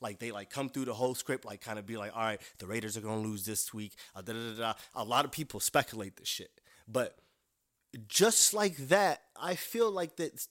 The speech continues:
th-, yo, these homies got a timeline out in the world on, like, how to rip this shit apart.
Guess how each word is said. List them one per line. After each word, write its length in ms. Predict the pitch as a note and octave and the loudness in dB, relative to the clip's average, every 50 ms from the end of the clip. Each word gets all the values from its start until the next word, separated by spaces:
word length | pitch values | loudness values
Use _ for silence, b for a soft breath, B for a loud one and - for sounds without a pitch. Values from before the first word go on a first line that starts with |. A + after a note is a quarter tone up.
| C3 B2+ | -12 -16
th-, 120 | D3 - | -16 -10
yo, 480 | - D3+ F3 F3 D#3+ C#3 A2+ G2+ G2+ - _ - | -4 0 2 4 4 4 2 2 -2 -8 _ -16
these 360 | B2+ A#2+ C3+ F#3 A#3+ A#3+ - | -6 -2 0 0 0 0 0
homies 600 | - G#3 G3+ G3+ F#3+ F3+ F3 E3+ D#3 C#3 B2+ A#2 | 2 2 2 4 2 0 0 -2 -2 -4 -4 -2
got 360 | - B2 A2+ A2 G2+ F2 - _ _ _ _ _ _ _ _ _ _ _ _ _ _ - | 0 0 2 2 0 -2 -6 _ _ _ _ _ _ _ _ _ _ _ _ _ _ -8
a 100 | B2 A#2+ | -4 -2
timeline 760 | - - - - C3+ C#3 D3 D3 A#2+ G2+ F#2 F2 F2 E2 G#2 - _ _ _ _ _ _ _ _ _ _ _ _ _ _ _ _ _ - | -2 -2 0 2 2 2 2 2 0 -2 -4 -6 -10 -14 -18 -20 _ _ _ _ _ _ _ _ _ _ _ _ _ _ _ _ _ 0
out 200 | A2+ A#2+ A2+ - | 2 2 2 2
in 100 | A#2 A2+ | 0 -2
the 100 | A2 G#2 | -2 -2
world 440 | G#2 G#2 A2+ A2+ A2 G#2 G2 G2 - | -2 0 0 2 2 0 0 -4 -8
on, 160 | - G#2 G2+ | -10 -10 -10
like, 240 | G2+ F#2 F2 F2+ - | -8 -10 -10 -12 -14
how 680 | - - - - A2 A#2 B2 B2+ B2+ B2 B2 A#2+ A#2 B B B B B B B _ - | -14 -12 -4 0 2 4 4 4 4 2 2 0 -4 B B B B B B B _ -8
to 220 | - A#2+ G#2 F2+ E2+ | -8 -6 -8 -8 -4
rip 320 | G2 B2 C3+ C3+ - - - | -2 -2 -2 -2 -4 -8 -8
this 140 | B2+ A#2+ | -4 -2
shit 260 | - - - - A2+ G#2+ | -2 -2 -2 -4 -6 -6
apart. 400 | G#2+ F#2+ - - F#2 F2 - | -8 -10 -10 -12 -12 -12 -14